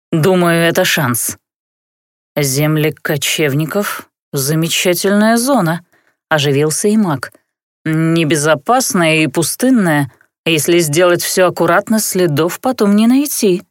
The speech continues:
А главное, она нейтральная», добавил Лиций. «Обвинить, если что, будет некого, поэтому войну вампиры развязать не смогут.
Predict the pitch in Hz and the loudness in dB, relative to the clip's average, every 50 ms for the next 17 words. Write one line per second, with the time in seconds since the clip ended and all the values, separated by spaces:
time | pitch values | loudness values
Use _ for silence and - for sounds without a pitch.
0 | _ _ _ _ _ _ _ _ _ _ _ _ - 156 147 135 120 139 131 135 | _ _ _ _ _ _ _ _ _ _ _ _ -2 0 0 0 2 2 2 2
1 | 160 190 190 170 147 135 123 113 117 104 - _ _ _ _ _ _ _ _ _ | 2 0 0 0 -2 -2 -2 -2 -4 -6 -10 _ _ _ _ _ _ _ _ _
2 | - 165 156 147 147 147 151 151 156 156 156 165 170 175 175 175 - 226 240 240 | -2 0 2 2 2 2 2 2 0 0 0 0 0 0 -2 -2 -2 0 0 0
3 | 196 170 139 131 123 120 117 110 107 - _ _ _ _ _ _ _ _ - 143 | 2 2 2 2 2 0 0 -2 -4 -8 _ _ _ _ _ _ _ _ -2 0
4 | 143 131 131 131 131 135 143 139 147 147 139 123 113 - - - 151 - - _ | 0 2 0 0 0 0 0 0 0 0 -2 -2 -4 -6 -8 -6 -8 -8 -10 _
5 | - _ _ _ _ _ _ _ - 147 143 131 127 135 135 143 147 147 147 147 | -20 _ _ _ _ _ _ _ -2 0 2 2 2 2 2 2 2 2 0 0
6 | 151 160 175 - - 117 127 127 117 - 143 135 135 - - - - - 185 208 | 0 -2 -4 -2 -2 0 0 0 0 0 -2 0 0 0 -2 -2 -2 -2 -4 -4
7 | - - _ _ - 135 123 139 143 147 156 220 233 - 214 190 180 175 170 156 | -6 -10 _ _ -2 0 2 2 2 2 2 0 0 0 0 0 2 0 0 -2
8 | - 170 165 165 170 165 151 - - _ _ _ - 139 135 131 135 135 127 147 | -2 -2 -2 0 -2 -2 -4 -6 -10 _ _ _ 0 0 2 2 2 2 2 2
9 | 139 139 139 139 139 139 139 139 143 156 185 226 233 196 156 147 143 - - 156 | 2 2 2 4 4 2 2 2 2 2 2 2 2 2 2 2 0 -2 0 0
10 | 147 151 147 143 139 - - - - - - 160 156 160 160 147 160 170 175 165 | 0 2 0 -2 -2 -6 -14 -20 -20 -8 -4 -2 0 0 0 2 2 2 2 2
11 | 156 165 160 156 185 185 202 202 - - 208 175 131 113 131 117 - - | 2 0 0 0 0 0 0 0 0 0 0 0 0 0 -2 -4 -6 -12